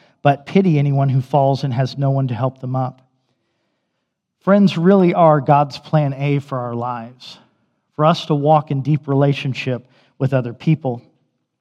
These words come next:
Now, I think friends look a little different, uh, between the genders. Men have a tendency to make friends,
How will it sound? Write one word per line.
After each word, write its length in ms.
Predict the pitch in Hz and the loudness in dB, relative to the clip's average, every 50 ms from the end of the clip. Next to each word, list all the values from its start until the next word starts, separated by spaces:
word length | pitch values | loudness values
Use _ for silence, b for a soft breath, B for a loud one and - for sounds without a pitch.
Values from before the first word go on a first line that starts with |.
| _ _ _ - | _ _ _ 0
Now, 80 | 180 | 2
I 60 | 185 196 | 2 4
think 180 | 220 208 170 | 4 2 -2
friends 340 | - - 185 185 180 160 147 | 0 2 4 4 4 4 4
look 180 | 165 160 - 151 | 2 2 2 2
a 40 | |
little 200 | 147 147 165 170 | 2 4 4 4
different, 480 | 160 131 156 151 - - 175 175 208 b b b b b b b b b - | 4 2 0 0 2 0 -2 -2 -2 b b b b b b b b b -4
uh, 220 | 127 131 131 127 123 | -2 0 0 0 0
between 420 | 120 135 131 - - 165 160 151 | -4 -8 -6 -2 0 0 0 0
the 80 | 139 127 | 0 -2
genders. 640 | 107 131 143 151 156 151 170 175 196 180 - - b b b b b b b b b | -2 -2 0 0 2 2 0 0 -2 -4 -8 -14 b b b b b b b b b
Men 280 | - 151 165 175 185 190 | 0 4 4 6 6 6
have 160 | 180 175 160 | 4 4 2
a 40 | 151 | 0
tendency 460 | - - 165 165 170 156 - - 170 | 0 2 2 2 2 0 0 0 2
to 80 | 151 151 | 2 2
make 320 | 151 151 156 160 156 - | 2 2 2 0 -2 -8
friends, 600 | - - 160 160 156 156 156 156 156 147 - - | -8 -4 0 0 2 2 2 0 -2 -2 -4 -10